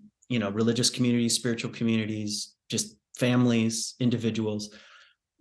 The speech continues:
wrestling with the, all the things we're talking about. Like, okay, well, where, where is meaning and how can we connect to it? And, um, and that's where I think ritual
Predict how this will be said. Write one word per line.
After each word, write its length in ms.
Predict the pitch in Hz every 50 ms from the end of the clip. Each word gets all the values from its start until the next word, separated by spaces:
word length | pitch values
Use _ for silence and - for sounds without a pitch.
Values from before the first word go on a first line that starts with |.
| - - _ -
wrestling 400 | 127 131 156 233 - 185 143 123
with 120 | 117 113
the, 180 | 127 - - - -
all 200 | 110 135 170 175
the 60 | 160
things 220 | - 180 180 -
we're 60 | 147
talking 280 | 143 175 196 196 - 127
about. 280 | 101 92 - - - -
Like, 180 | 92 92 -
okay, 340 | 143 175 180 - 107 101 135
well, 420 | 160 131 110 117 147 143 - - -
where, 200 | - 117 110 117
where 240 | 117 127 147 165 170
is 200 | 180 - - 127
meaning 380 | 113 107 101 101 92 90 92 92
and 140 | 95 95 - _ _ _ -
how 180 | - - 139 147
can 180 | - 156 147
we 120 | 143 143 143
connect 460 | - - 135 123 139 143 143 - -
to 160 | - 107 101
it? 200 | 90 90 - - - - - - _ _ _ _ _ -
And, 580 | 104 107 107 104 104 104 104 101 101 - 104 104
um, 520 | 95 95 95 95 95 95 92 92 - - - _ _ _ _ _ _ _ _ _ _ _ _ _ _ -
and 200 | 110 101 101 104
that's 400 | 117 117 117 113 - - - -
where 220 | 117 120 120 117 107
I 60 | 107
think 260 | 107 - 123 110 110 -
ritual 760 | 110 113 117 - - 123 110 104 101 101 104 107 104 -